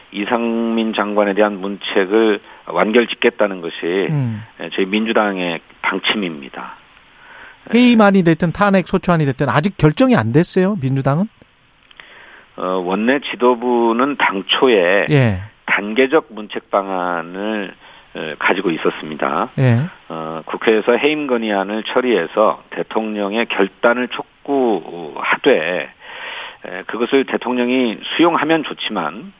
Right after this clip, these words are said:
Speaker 1: 어, 거부했을 경우에는 다른 수단이 없기 때문에 이 단계로 탄핵소추안을 처리한다는 계획이었습니다.
Speaker 2: 음.
Speaker 1: 근데 이, 잘 아시는 것처럼 지난 십이월 일일, 이일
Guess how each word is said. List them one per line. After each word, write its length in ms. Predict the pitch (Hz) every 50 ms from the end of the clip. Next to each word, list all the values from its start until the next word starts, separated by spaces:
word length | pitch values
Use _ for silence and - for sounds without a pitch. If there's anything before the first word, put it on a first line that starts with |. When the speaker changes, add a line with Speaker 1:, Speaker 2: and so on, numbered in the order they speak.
| - - - - - -
Speaker 1:
어, 80 | 101 98
거부했을 600 | - - - 101 107 120 147 151 139 - - - -
경우에는 640 | - 127 117 113 107 98 92 90 107 120 107 73 67 _ _ - - _ _ _ -
다른 300 | - 113 113 135 131 117
수단이 380 | - - - 123 113 110 110 101
없기 220 | 87 - - -
때문에 600 | - - 98 85 82 82 85 92 95 85 78 - - -
이 180 | - 90 92 98
단계로 600 | 107 113 113 110 107 98 98 92 104 123 139 147 - - - - - _ _
탄핵소추안을 920 | - - 143 143 131 - - 117 - - - 107 95 87 85 85 85 87 87
처리한다는 1120 | - - 110 107 95 85 90 82 82 73 73 76 76 69 69 - - - - 87 85 76
계획이었습니다. 1000 | - - 87 92 95 90 82 85 78 - - - 67 69 69 - 87 87 76 - - -
Speaker 2:
음. 420 | 147 131 120 117 117 117 110 110 - -
Speaker 1:
근데 140 | 95 95
이, 160 | 95 98 90 - - - - - - - - - - - _ - -
잘 160 | - - 104
아시는 260 | 104 104 - 120 117 113
것처럼 360 | 110 - - 107 107 107 101
지난 280 | - - 110 110 110
십이월 400 | 101 - 139 135 139 139 131 120
일일, 440 | 104 101 110 110 127 131 123 110 98 -
이일 520 | 92 92 98 107 117 120 107 87 71 -